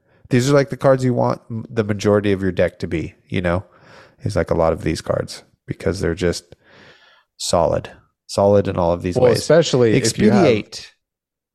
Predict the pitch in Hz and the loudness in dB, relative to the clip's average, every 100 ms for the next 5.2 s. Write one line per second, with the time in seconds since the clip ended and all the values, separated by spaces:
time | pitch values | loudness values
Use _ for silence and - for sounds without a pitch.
0 | - 110 104 104 - 98 - 92 87 - | -8 -4 -4 -4 -4 -2 0 0 0 -2
1 | 85 90 92 - 87 85 - - 90 87 | -2 -2 -2 -4 -4 -6 -8 -8 -6 -8
2 | - - - - 85 65 87 - - - | -8 -10 -8 -6 -6 -6 -10 -12 -8 -4
3 | 90 - _ _ _ _ 113 104 98 104 | -4 -6 _ _ _ _ -2 -2 -2 -2
4 | 110 101 - - 98 107 98 85 87 - | -2 -2 -4 -2 0 0 -2 -2 -4 -6
5 | - | -12